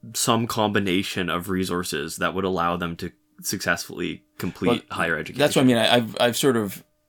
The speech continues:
Speaker 2: put it all into one bucket. To me, it's
Speaker 1: Yeah.
Speaker 2: all money.
Speaker 1: Yeah.
Speaker 2: Like, if you have enough money to throw at a problem, I think you can do it. If you need a place to stay, if you need food to eat, if you need time off work, all that kind of stuff where,
Speaker 1: Yeah.
Speaker 2: you know, work is,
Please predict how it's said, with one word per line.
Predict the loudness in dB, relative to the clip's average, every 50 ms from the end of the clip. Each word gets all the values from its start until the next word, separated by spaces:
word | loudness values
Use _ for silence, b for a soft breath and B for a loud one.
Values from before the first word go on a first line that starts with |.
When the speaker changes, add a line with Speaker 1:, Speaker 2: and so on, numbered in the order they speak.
| _ _ _ _ -20 -20 -16 _ -14 -14 -14 -18 _ _ _ _ _
Speaker 2:
put | 0 2 2 4
it | 4 4
all | 4 4 2
into | 2 0 0
one | 0 -2 -2 0
bucket. | -2 -2 -2 -2 -6 -8 -8 -4
To | -2 0
me, | 0 0
it's | 2 4 4
Speaker 1:
Yeah. | 4 4
Speaker 2:
all | 4
money. | 2 0 -2 -2 -4 -6 -10 -14 _ _
Speaker 1:
Yeah. | 0 2 2 2 2
Speaker 2:
Like, | 2 2
if | 6
you | 6 8
have | 6 6
enough | 4 2 2 2
money | 2 2 2 0
to | -2
throw | -4 0 0 2 2 2
at | 0
a | -2
problem, | 0 2 2 4 4 2 0 -2 -2 -4 -6 b b b b b b
I | 0
think | 0 0 2
you | 0 0
can | -2
do | -2 -2 -2
it. | -2 -4
If | -6 -6 -4
you | -2
need | 0 0 0 -2
a |
place | -2 -2 -2 0 0 0
to | -2
stay, | 0 2 4 4 4 4 4
if | 2 0
you | 0 -2
need | -4 -4 -4
food | -4 -4 -4 -4
to | -4 -2 2
eat, | 6 6 6 4 b b b b b b
if | -6 -4
you | -2
need | -2 -2 -2
time | 0 0 0 2 2
off | 0 -2 0
work, | 2 4 4 4 4 2 -2 0
all | 0 2 2
that | 2 0 -2
kind | -2 -2
of | -2 0
stuff | 2 2 2 2 2 -2
where, | -2 0 0 0 0
Speaker 1:
Yeah. | 0 0 0 -2 -4
Speaker 2:
you | -2 -2
know, | 0 0
work | 0 0 2 2 2 2 0 -2 -6 -4
is, | -2 -2 -2 -2 -4 -6